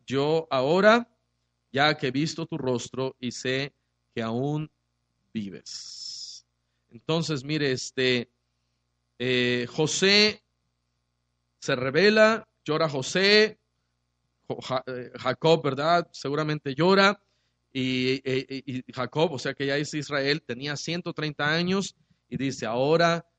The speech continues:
ya puedo morir". Pero ¿sabe qué? Dios lo guardó otros diecisiete años en Egipto. Ahora, ¿cuántas fueron las personas que llegaron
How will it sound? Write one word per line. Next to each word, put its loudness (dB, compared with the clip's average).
ya 0
puedo 2
morir". -4
Pero -4
¿sabe 0
qué? 2
Dios 2
lo 2
guardó 6
otros 0
diecisiete 0
años 0
en 4
Egipto. -4
Ahora, 6
¿cuántas 4
fueron 6
las 6
personas 2
que 2
llegaron 4